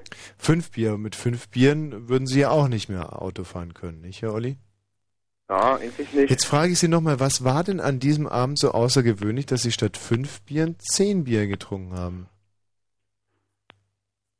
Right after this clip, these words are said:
Speaker 1: Tja. Kann ich gar nicht so richtig sagen.
Speaker 2: Und das können Sie heute noch nicht sagen. Und trotz alledem soll ich Ihnen jetzt den Schein wieder erteilen, obwohl Sie noch nicht einmal die Ursache für,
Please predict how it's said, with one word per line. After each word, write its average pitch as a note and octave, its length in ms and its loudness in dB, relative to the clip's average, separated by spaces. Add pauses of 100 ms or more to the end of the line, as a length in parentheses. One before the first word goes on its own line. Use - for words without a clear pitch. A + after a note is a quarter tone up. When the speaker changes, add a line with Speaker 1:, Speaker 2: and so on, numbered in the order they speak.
(1040)
Speaker 1:
Tja. A2 320 2 (2750)
Kann C3 120 0
ich C3 120 -4
gar B2+ 140 4
nicht D#3 100 4
so E3 100 4
richtig F3 340 -2
sagen. F3+ 380 4 (1400)
Speaker 2:
Und A#2 120 -6
das A#2+ 100 0
können C#3+ 180 2
Sie B2+ 140 0
heute A#2 380 0
noch E3 100 0
nicht D#3 200 -2
sagen. E3 320 4
Und A2+ 320 -6
trotz - 320 -4
alledem D3+ 320 2
soll C#3 240 2
ich C#3+ 120 -4
Ihnen C3 140 -6
jetzt B2+ 200 -2
den A#2 100 -2
Schein A2+ 580 0
wieder A#2+ 240 2
erteilen, B2+ 460 -2
obwohl A#2+ 320 0
Sie B2+ 120 0
noch A#2+ 160 -2
nicht C3 180 -2
einmal C#3+ 140 2
die B2 180 -2
Ursache D#3 440 2
für, A2 200 -6